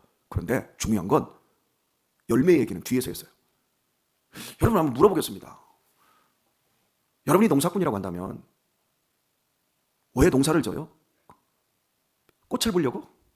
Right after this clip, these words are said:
열매 때문이죠. 혹시 여기 우리 벼농사를 많이 지으시는 우리 전종호 집사님, 벽꽃 보셨어요? <laughs> 벽꽃 보셨지요? 벽꽃 보려고 농사 짓습니까?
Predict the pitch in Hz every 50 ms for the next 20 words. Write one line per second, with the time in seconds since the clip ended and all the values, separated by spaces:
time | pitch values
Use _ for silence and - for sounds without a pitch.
0 | _ - 117 120 127 175 220 359 - - - - - - - _ _ _ _ _
1 | _ _ _ _ _ _ _ _ _ _ _ _ _ _ _ _ _ _ _ _
2 | _ _ _ _ _ _ _ _ _ _ _ _ _ _ _ _ _ _ _ _
3 | - _ - 196 - 165 147 151 135 101 - - - _ _ _ _ _ _ _
4 | _ _ _ _ _ _ - 143 143 123 131 - - 131 143 151 139 120 113 110
5 | 104 - 101 101 107 107 104 - 104 104 - - 98 120 107 - - _ _ _
6 | _ _ _ _ _ _ _ _ _ - 113 113 107 107 - _ _ - - 107
7 | 113 113 113 110 107 104 104 107 113 - - 92 104 107 - - _ _ _ _
8 | _ _ _ _ _ _ _ - - 113 120 - - 220 208 - - 131 131 120
9 | - - 143 - - - _ _ _ _ _ _ _ _ _ _ _ - - -
10 | - - - _ - _ _ _ - - _ _ - 156 - - 185 - 139 131
11 | - - - 131 110 - - _ _ _ _ _ _ _ _ _ _ _ _ _
12 | _ _ _ _ _ _ _ _ _ _ _ _ _ _ _ - - 147 - -
13 | 214 220 - 165 156 147 113 - 117 113 113 120 110 - - - 90 101 - 175